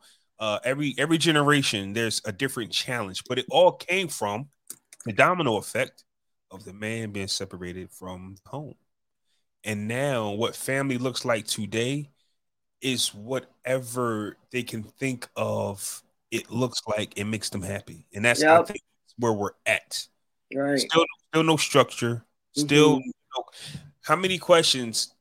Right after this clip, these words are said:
Speaker 1: And, you know, the podcast, podcasting is great.
Speaker 2: Mm-hmm.
Speaker 1: Every podcast,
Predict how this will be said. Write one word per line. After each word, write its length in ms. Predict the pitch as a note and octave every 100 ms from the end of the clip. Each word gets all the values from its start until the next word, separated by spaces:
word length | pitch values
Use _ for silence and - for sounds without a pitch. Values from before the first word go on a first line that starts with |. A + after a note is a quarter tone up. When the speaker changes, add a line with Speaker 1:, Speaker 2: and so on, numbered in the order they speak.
| _ _ _
Speaker 1:
And, 360 | C3 B2+ B2 A2+
you 100 | C#3+
know, 100 | C#3
the 80 | B2
podcast, 800 | - G#3 A3 - D#3+ D3 C#3 -
podcasting 580 | - E3+ G3+ G#3+ G3 F#3+
is 120 | F3+
great. 280 | F3 D#3+ G2 _ _ _ _ -
Speaker 2:
Mm-hmm. 340 | D3 D3 D3
Speaker 1:
Every 720 | D#3 E3 G3+ - - - D#3 C#3+
podcast, 560 | - A2+ A2 G#2 -